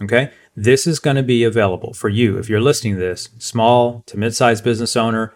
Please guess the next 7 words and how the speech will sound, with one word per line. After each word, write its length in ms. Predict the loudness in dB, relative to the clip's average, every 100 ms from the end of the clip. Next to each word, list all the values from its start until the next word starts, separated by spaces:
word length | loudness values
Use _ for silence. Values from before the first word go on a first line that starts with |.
| _
marketer 720 | -4 2 2 2 0 0 0
for 160 | 0 0
a 60 |
small 280 | 0 0 0
or 60 | 0
mid-sized 480 | -4 -2 -2 -2
company 480 | -2 -4 -2 -4 -4